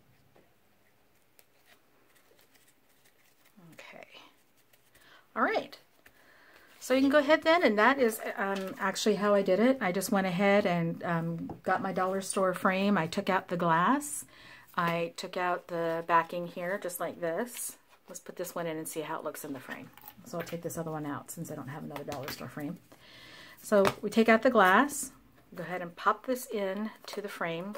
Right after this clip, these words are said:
just like this. Flip, flip it over real quick to see how it's looking. Okay, and sometimes your flowers may come up, um, underneath the edge. You just go ahead and you can take some tweezers and just sort of, like, lightly pull it up so it looks dimensional,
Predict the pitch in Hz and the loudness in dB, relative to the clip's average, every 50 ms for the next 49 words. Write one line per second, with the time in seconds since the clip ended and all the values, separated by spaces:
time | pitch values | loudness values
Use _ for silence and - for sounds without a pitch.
0 | - - - - - - 190 208 - - 175 180 202 - - - - - _ _ | -14 -14 -16 -16 -16 -16 -16 -16 -16 -14 -14 -14 -14 -16 -20 -20 -20 -20 _ _
1 | _ _ _ _ _ - - _ _ _ - - - - - 262 - - - - | _ _ _ _ _ -20 -20 _ _ _ -12 -10 -8 -6 -4 -6 -6 -8 -12 -20
2 | _ - - - - - - - _ _ _ _ - 233 254 254 269 240 233 220 | _ -20 -20 -20 -20 -20 -20 -20 _ _ _ _ 0 2 6 8 8 8 10 10
3 | 196 180 175 180 185 185 180 175 175 - 175 170 170 - - 180 175 - 202 185 | 8 8 8 4 4 4 2 0 0 0 -2 -2 -2 -2 -6 -10 -6 -4 -4 -2
4 | 175 185 185 208 208 - - 175 170 170 170 175 190 226 240 240 - - _ _ | -2 -2 -2 -2 -2 -2 -4 -4 -2 -2 -2 0 0 0 0 0 -4 -14 _ _
5 | _ _ _ _ - - 185 190 208 240 240 - - - - - - - - - | _ _ _ _ -20 -18 -14 -10 -10 -10 -10 -12 -18 -20 -20 -18 -18 -18 -4 0
6 | 233 226 226 302 311 302 311 311 302 285 277 262 - 226 208 208 214 220 220 220 | 2 4 6 6 6 8 8 6 6 6 4 4 6 6 8 10 10 8 8 6
7 | 220 220 196 190 190 - 196 190 180 185 - 196 190 185 185 185 180 175 175 175 | 4 2 0 0 2 2 2 0 2 2 2 2 2 2 0 -2 -4 -6 -6 -8
8 | - _ _ - 190 196 196 196 196 190 - - - 175 196 220 240 240 - - | -12 _ _ -4 -2 0 0 0 0 -2 -2 0 2 4 4 4 4 4 2 -2
9 | - - - _ 262 214 226 214 - - 233 214 190 220 220 220 208 202 196 190 | -4 -6 -8 _ -4 -2 -2 -2 2 2 2 4 6 6 6 6 6 6 4 0
10 | 185 - 180 175 - 196 190 - - 185 175 175 - 214 196 190 185 196 190 185 | -2 -4 -4 -2 -2 -2 -2 -2 -4 -4 -6 -2 0 2 2 2 2 2 2 2
11 | 185 185 175 175 170 180 175 - - 170 165 160 160 - - - _ _ _ - | 0 0 -2 -2 -2 -2 -4 -4 -4 -2 -2 -2 -4 -6 -14 -20 _ _ _ -12
12 | - - _ _ _ _ - 196 175 156 - 180 170 170 - - 185 175 170 165 | -12 -12 _ _ _ _ -12 -10 -10 -10 -10 -12 -12 -8 -4 -2 -2 0 2 0
13 | 165 175 175 _ _ _ - - 180 170 170 - 185 185 175 - - 170 160 156 | 0 -2 -4 _ _ _ -8 -6 -4 -4 -4 -4 -6 -8 -8 -6 -4 -4 -2 -2
14 | 156 165 - - 190 202 220 233 240 240 | -2 -2 -2 -2 0 2 4 4 2 2